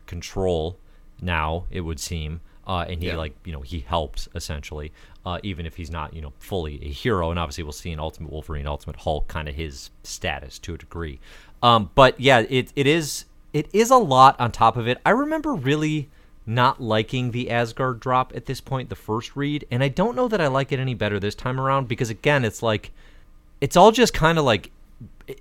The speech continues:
Speaker 1: it's just a lot thrown at you very fast, and we don't really get to lean into, like, what
Speaker 2: Yeah,
Speaker 1: is the
Speaker 2: don't
Speaker 1: ultimate version of Asgard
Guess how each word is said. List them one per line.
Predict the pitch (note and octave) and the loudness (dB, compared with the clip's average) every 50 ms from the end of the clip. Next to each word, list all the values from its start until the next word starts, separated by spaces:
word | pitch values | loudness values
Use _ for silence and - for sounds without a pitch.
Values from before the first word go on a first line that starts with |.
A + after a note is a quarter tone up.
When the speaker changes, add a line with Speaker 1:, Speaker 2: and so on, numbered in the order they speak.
| - | -14
Speaker 1:
it's | C#3 C#3 - - | -14 -10 -8 -4
just | - F#3+ F3+ - | -4 -2 -2 0
a | D3+ | 0
lot | B2 A2 G#2 A#2 C3+ D#3+ F3 - - | 0 0 4 6 8 8 8 6 4
thrown | - - C3+ C3+ D3+ E3 | -4 -4 -2 0 0 -2
at | F3 D3 | -2 -4
you | D#3 B2 | -6 -4
very | F#2+ A2+ A#2+ D3 D#3 C#3 | -2 0 0 0 0 0
fast, | - - C3+ C3+ D3 D#3 - - - | 0 2 2 4 2 0 -2 -6 -6
and | C3+ A#2 | -4 -2
we | A2+ A2+ | -2 -2
don't | G#2 B2 C3+ D#3 C#3+ B2 | 0 0 -2 -2 -2 -4
really | A2 A#2+ B2+ C#3 B2+ | -4 -4 -4 -4 -4
get | G#2+ C3 C3 - - | -2 -2 -2 -4 -4
to | - A#2+ | -8 -8
lean | A2+ A2+ A#2 A2+ A2+ | -4 -2 -2 0 0
into, | A2+ A2+ - - - C3+ | -2 -2 -4 -6 -8 -6
like, | B2 A#2 G2+ F#2+ - - - - - | -2 -2 -2 -2 -2 -6 -14 -18 -4
what | - D#3 E3+ E3+ | 4 6 8 8
Speaker 2:
Yeah, | D3 | 8
Speaker 1:
is | C3 | 8
the | D#3 D#3+ | 6 6
Speaker 2:
don't | C3 | 6
Speaker 1:
ultimate | D3 D#3+ D3 - D3 C#3 A2 | 6 4 4 2 0 -4 -2
version | E2 G#2 A#2 B2 C3 C#3 | 2 2 2 2 2 -2
of | A#2 F#2 | -2 0
Asgard | F#2+ G2 B2+ C3+ - F3+ F3+ F3+ F3+ F3 | 0 0 0 -2 -4 -4 -2 -2 -2 -4